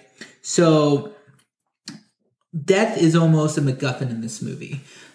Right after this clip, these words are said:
Uh, the way death works is when it's your time, it's your time. And if you interrupt that, then these kooky things happen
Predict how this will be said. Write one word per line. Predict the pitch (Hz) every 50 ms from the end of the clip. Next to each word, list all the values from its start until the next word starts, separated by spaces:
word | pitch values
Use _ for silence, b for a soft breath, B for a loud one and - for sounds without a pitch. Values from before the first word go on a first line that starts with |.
| B B -
Uh, | 147 131 120 120 120 120 131 139 - -
the | 143 131
way | 147 160 170 180 160
death | - 165 160 160 160 -
works | 143 143 143 151 147 - -
is | 139 135 127
when | 131 131 127
it's | 131 131
your | - -
time, | - 131 123 127 127
it's | 131 131 -
your | 110
time. | - - 160 160 139 110 - - - b b b b b _ _ _ -
And | 135 131 135
if | 135 - -
you | 151 143 139 135
interrupt | - 139 131 - 135 123 123 143 190 226 220 - -
that, | 156 135 123 120 120 120 - - - - - _ _ _ -
then | 147 131 135 156 156 156 156 151 151 147 147 147 139
these | 135 139 135 135 135 135 - -
kooky | - - 175 - 175 156 156
things | 151 143 135 131
happen | - - 143 131 - - 90 - - 156 -